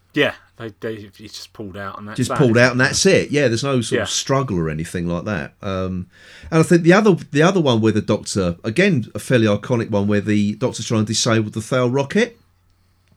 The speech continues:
Speaker 2: Um, in the, in the T V series, obviously, you know, the, the guard they've knocked out just, he's got,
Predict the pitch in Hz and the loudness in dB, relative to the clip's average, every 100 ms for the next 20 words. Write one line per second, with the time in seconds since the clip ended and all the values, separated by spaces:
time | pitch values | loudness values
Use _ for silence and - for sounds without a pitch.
0 | _ - - - - - _ _ - 123 | _ -20 -20 -20 -20 -20 _ _ 0 4
1 | 127 127 131 - _ _ _ _ _ _ | 4 2 -4 -8 _ _ _ _ _ _
2 | 196 180 151 135 - 151 139 - 151 143 | 2 4 0 -4 -4 -2 0 2 2 2
3 | 123 - - 120 123 117 120 117 110 - | -4 -6 -2 2 2 0 0 2 0 0
4 | 127 156 143 135 110 101 107 - - 104 | 0 6 6 6 4 2 0 0 0 2
5 | 101 - _ _ 127 - - _ _ _ | 0 -4 _ _ -2 0 -6 _ _ _
6 | _ _ _ - - - | _ _ _ -18 -10 -10